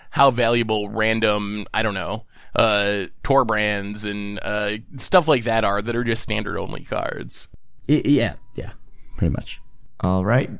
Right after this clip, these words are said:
Speaker 3: Next question. Sholian B. I don't know why everyone is complaining about the state of Standard and asking for bans already. This Friday is the first time you can actually play Paper Standard in stores.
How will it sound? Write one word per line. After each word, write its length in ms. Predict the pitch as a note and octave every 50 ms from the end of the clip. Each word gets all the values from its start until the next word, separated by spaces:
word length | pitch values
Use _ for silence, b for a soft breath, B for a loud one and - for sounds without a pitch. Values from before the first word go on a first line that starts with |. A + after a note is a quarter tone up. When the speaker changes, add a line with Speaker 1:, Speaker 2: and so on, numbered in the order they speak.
| - - - - - -
Speaker 3:
Next 360 | C3+ C3 C3 B2+ B2+ B2+ -
question. 800 | - - B2 B2+ B2+ - - C#3 C3+ C3 B2+ C3 B2+ B2+ B2 - - -
Sholian 760 | B2 B2 - - - D#3+ F3 F#3 F#3+ G3 G3 F3+ D#3 B2
B. 400 | G#2 B2+ B2+ C3 B2+ B2+ B2 A#2+ - -
I 80 | G#2+
don't 180 | A#2+ D#3+ G3 G3+
know 80 | G3+
why 120 | F#3 F3+ D3+
everyone 240 | A#2+ C#3 C3+ C3+ C3+
is 100 | C3 B2+
complaining 380 | - G#2+ G2+ A2 C3 C3 C3+ C3+
about 160 | B2+ - -
the 60 | G#2
state 260 | - - A2 A2 G2+
of 80 | F2 -
Standard 480 | - - - B2+ C3 C3 B2+ C3+ B2
and 80 | G2 F#2
asking 380 | - - F#2 F#2+ - - F2 -
for 120 | - C#2
bans 460 | - - B2 C3 C#3 C3 C3 B2+ A#2
already. 500 | B2 A2+ A2+ A#2 A#2 B2 B2 B2 B2 A#2 b b b b b b
This 240 | B2+ D#3 G3+ - -
Friday 560 | - - A2+ A#2 B2+ B2+ A#2 G#2+ G2+ G2 F#2+ F#2+
is 180 | G2 G#2 G2
the 60 | F#2
first 260 | G2+ - B2 B2 B2 B2
time 160 | B2+ A#2+ A2
you 60 | G#2
can 140 | G2+ G#2+ -
actually 280 | - C#3 D3 - C#3+
play 220 | C#3+ - - A#2+ A2+
Paper 360 | - - B2+ B2 B2 - G#2+
Standard 380 | - - F2+ E2+ E2 D#2+ D#2+ -
in 120 | - E2+
stores. 600 | F2+ - - - - - C2 - B2 - - -